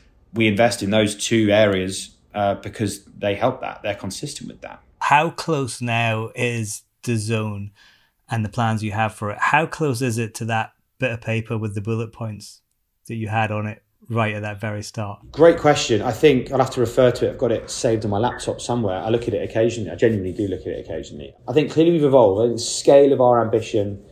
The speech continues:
Speaker 1: that, that, that, that bit of paper, for example, did not say, well, by the end of twenty twenty, be live in two hundred plus markets of the world.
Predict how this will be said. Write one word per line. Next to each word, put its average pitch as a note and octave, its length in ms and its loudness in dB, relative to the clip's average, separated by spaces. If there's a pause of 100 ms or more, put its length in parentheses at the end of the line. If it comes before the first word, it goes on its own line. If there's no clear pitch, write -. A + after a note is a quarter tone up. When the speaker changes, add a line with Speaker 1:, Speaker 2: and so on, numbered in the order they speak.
(140)
Speaker 1:
that, C3+ 140 2
that, C#3 160 2
that, C3+ 200 4
that C#3 180 6
bit C#3 120 4
of B2 80 0
paper, A#2+ 320 2
for - 140 -4
example, G#2 280 0
did G#2 160 -2
not A2 240 -2
say, G2 460 -2 (160)
well, G2+ 160 -8
by G2 160 -2
the G#2 80 -2
end G#2 100 -4
of E2+ 80 -12
twenty F#2 180 -8
twenty, F#2+ 460 -4 (160)
be A2 160 0
live G#2+ 420 4
in G2 360 -4 (260)
two - 160 0
hundred G2+ 240 0
plus G2+ 260 0
markets G2+ 440 -4
of F#2+ 80 -10
the G2 60 -4
world. F#2+ 440 0